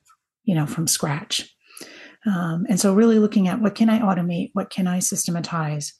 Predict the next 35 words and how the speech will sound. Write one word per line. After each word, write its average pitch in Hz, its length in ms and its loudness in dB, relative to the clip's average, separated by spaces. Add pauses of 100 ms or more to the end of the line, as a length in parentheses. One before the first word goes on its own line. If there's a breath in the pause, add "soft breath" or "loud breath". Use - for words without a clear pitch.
to - 100 -4
make 170 160 -6
things 160 240 -4
easier? 160 400 -4
And 233 140 6
you 240 60 6
may 269 200 4
not 233 260 2
be 185 220 0
able 202 240 0
to 180 260 -6
systematize 165 680 -6
the 165 100 -4
whole 294 240 0
thing, 170 420 -6 (400 loud breath)
because 220 300 0
certainly 220 360 4
we 175 140 2
do 190 260 4
want 185 280 2
some 185 160 -2
human 170 320 0
touch, - 520 -6 (280)
right? 214 400 2
People 220 240 2
are 185 160 2
buying 196 440 4
from 170 300 -2
a 202 80 -2
person, 170 580 -2
not 170 260 -4
just, - 460 -6 (460 loud breath)
um, 175 260 -4
a 202 120 4
website. 160 560 -4